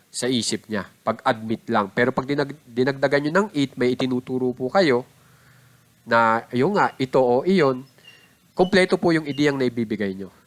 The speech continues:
Okay? So, tandaan nyo ha, pag aminin mo, admit it. Itra-translate nyo pa rin yung ito, iyon, o, o yung yun na salita. Okay? Admit it,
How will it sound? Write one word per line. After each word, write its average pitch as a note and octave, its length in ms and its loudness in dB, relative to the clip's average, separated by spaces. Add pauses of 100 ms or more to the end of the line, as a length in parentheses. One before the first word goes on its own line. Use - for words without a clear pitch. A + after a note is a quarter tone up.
(720)
Okay? F3+ 240 4 (560)
So, C3 320 2
tandaan C#3 400 2
nyo D3+ 160 2
ha, - 80 2
pag C3 240 -2
aminin A3 400 2
mo, A3+ 400 4 (240)
admit B2+ 480 0
it. B2+ 320 -2
Itra-translate B2+ 720 0
nyo - 60 -20
pa A#2+ 100 2
rin A#2+ 160 -2
yung A#2+ 160 -2
ito, F3 400 2
iyon, C3 400 2
o, A2+ 240 2 (640)
o C3 80 4 (140)
yung A#2+ 260 2
yun A2 400 2
na G#2 80 -8
salita. G2+ 460 -2 (840)
Okay? C#3 400 0 (1400)
Admit C3+ 480 -2
it, F#3 180 4